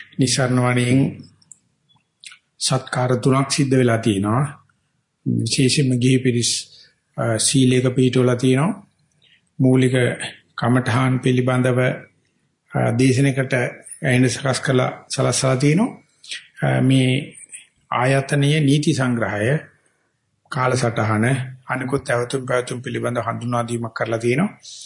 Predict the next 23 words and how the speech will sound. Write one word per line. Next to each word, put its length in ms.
ඉතින් 260
ඒ 140
තුන, 240
ආ, 840
පිළිබඳව 680
කාට 260
හරි 180
ප්‍රශ්නයක් 480
තියෙනවා 340
නම්, 160
තේරෙන්නේ 320
නැති 220
යමක් 220
තියෙනවා 340
නම්, 160
විස්තර 340
අවශ්‍ය 400
නම් 200
අපි 180
මේක 280
වෙලාවක් 420
කරගන්නවා 520
සාකච්ඡාවේදී. 880